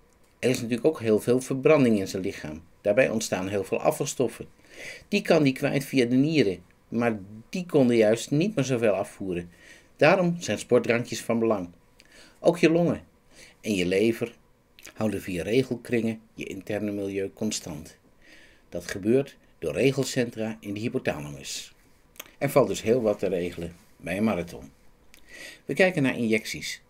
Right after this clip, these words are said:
Die kunnen gegeven worden in de kiemlaag, heel oppervlakkig.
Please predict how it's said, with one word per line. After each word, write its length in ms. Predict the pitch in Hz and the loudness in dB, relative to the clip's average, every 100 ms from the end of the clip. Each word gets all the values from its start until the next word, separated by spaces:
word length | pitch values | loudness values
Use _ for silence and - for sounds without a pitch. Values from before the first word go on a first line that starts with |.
| _ | _
Die 120 | - | -8
kunnen 220 | - 117 | -4 -2
gegeven 520 | 98 87 107 90 80 | -4 -2 0 0 -4
worden 260 | 78 76 - - _ _ | -10 -10 -12 -18 _ _
in 100 | - | -14
de 80 | - | -6
kiemlaag, 640 | - 147 156 180 202 - - _ _ _ _ _ - | 0 2 2 0 -6 -10 -16 _ _ _ _ _ -10
heel 120 | 80 | -8
oppervlakkig. 760 | - - 120 156 170 165 - | -8 -10 -4 -2 0 -4 -6